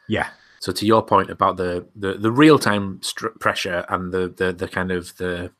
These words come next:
Speaker 2: somebody's there waiting for it, somebody's watching you, or
Speaker 1: Mm.
Speaker 2: somebody needs to be done. That kind of pressure for me is fuel. That, that is,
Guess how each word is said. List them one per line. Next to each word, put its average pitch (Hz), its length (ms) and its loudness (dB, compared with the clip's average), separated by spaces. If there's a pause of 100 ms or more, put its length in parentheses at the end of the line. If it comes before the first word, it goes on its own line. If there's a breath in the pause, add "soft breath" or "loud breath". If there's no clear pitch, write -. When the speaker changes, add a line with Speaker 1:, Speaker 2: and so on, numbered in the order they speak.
(560 loud breath)
Speaker 2:
somebody's 107 340 4
there 101 140 6
waiting 90 320 0
for 87 180 -4
it, - 200 -6
somebody's 90 300 -4
watching 92 360 -4
you, 85 540 -4
or 117 80 -4
Speaker 1:
Mm. - 80 -4
Speaker 2:
somebody 107 280 2
needs 90 180 -4
to - 40 -16
be 90 100 -6 (120)
done. 82 360 -6 (920 soft breath)
That 120 160 0
kind 120 140 2
of 104 80 -2
pressure 104 220 0
for - 120 -4
me 98 240 2
is 87 140 -2
fuel. 104 340 4
That, 87 200 -8
that 90 180 2
is, - 100 -2